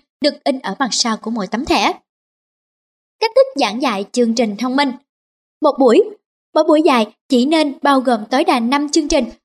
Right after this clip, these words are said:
mỗi chương trình cung cấp năm thông tin. Thời gian để đọc mỗi chương trình thường dài hơn việc sử dụng các tấm thẻ.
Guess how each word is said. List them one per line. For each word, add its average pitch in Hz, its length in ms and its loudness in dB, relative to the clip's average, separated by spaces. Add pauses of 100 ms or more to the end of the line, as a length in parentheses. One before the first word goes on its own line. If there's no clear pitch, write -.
(140)
mỗi 285 180 2
chương 339 140 2
trình 254 220 -2
cung 226 180 -4
cấp 349 160 -2
năm 254 180 -2
thông 247 220 -2
tin. 302 140 2 (500)
Thời 320 140 2
gian 285 280 0
để 233 140 0
đọc 247 240 0
mỗi 233 260 -2
chương 302 140 0
trình 254 240 0
thường 226 220 0
dài 214 300 -2
hơn 320 200 0
việc 208 120 0
sử - 160 -4
dụng 226 260 0
các 262 140 -8
tấm 262 160 -2
thẻ. 220 240 0